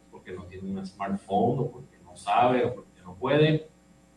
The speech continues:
hay personal del Departamento de Salud que le llenan allí el, el, el informe de viajero.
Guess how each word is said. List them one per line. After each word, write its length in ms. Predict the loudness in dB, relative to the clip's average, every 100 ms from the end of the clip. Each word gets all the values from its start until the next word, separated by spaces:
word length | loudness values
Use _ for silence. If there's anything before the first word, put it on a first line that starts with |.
| _ -6
hay 280 | -2 -2
personal 680 | -2 -6 -4 0 4 6 6
del 140 | 6 4
Departamento 600 | 4 2 0 -2 -2 -2
de 60 |
Salud 400 | 0 0 -2 -2
que 100 | -6
le 140 | -4 -2
llenan 580 | 2 2 2 2 0 -4 -14
allí 420 | -8 -4 -4 -4
el, 240 | -8 -12
el, 360 | -14 -14 -16 -18
el 80 | -14 -12
informe 340 | -8 -6 -2
de 120 | -2
viajero. 340 | -2 -6 -8